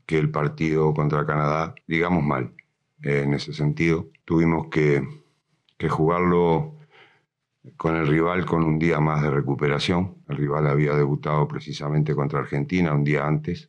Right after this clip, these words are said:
que nosotros y con la temperatura que había ese día y en ese estadio, que no es este, es diferente,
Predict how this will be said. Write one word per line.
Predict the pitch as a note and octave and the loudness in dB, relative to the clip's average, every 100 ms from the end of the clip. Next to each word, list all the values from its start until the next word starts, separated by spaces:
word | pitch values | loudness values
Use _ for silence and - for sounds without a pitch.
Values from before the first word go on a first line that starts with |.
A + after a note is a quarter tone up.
| _ | _
que | D2+ | 0
nosotros | D2 - G2 F#2+ F#2+ F2+ - _ _ _ _ _ _ _ _ - | 2 2 0 0 -4 -6 -14 _ _ _ _ _ _ _ _ -2
y | F2 E2+ | 2 2
con | D2+ D2 D2 | 2 0 0
la | D2+ | 0
temperatura | D2 D2 D2+ D2+ E2 D#2+ D#2+ | -2 0 0 0 2 0 0
que | C#2+ | 0
había | C#2 D#2+ D#2 | 0 2 0
ese | D2+ D2 | 0 0
día | D#2 D#2+ D#2 - - - _ _ _ - - - - - - _ | 0 0 -2 -6 -12 -20 _ _ _ -20 -20 -20 -20 -20 -20 _
y | G2 | 0
en | F2 F2+ | 4 2
ese | F2 F#2+ | 2 0
estadio, | D#2 G#2 G2 F#2 G2 G#2 - | -2 0 2 2 2 -2 -8
que | - D2+ D2 C#2+ C#2+ B1+ - _ _ - | 0 2 4 4 2 -2 -12 _ _ -6
no | F2 | -2
es | - | 0
este, | D#2+ D#2 E2+ G2 - _ | -2 -2 -6 -8 -10 _
es | D#2+ D2+ D2 - | -2 0 0 -2
diferente, | D2+ C#2 D#2 D2+ E2+ D#2 F#2+ F#2+ - | -4 -2 0 0 0 0 0 -2 -6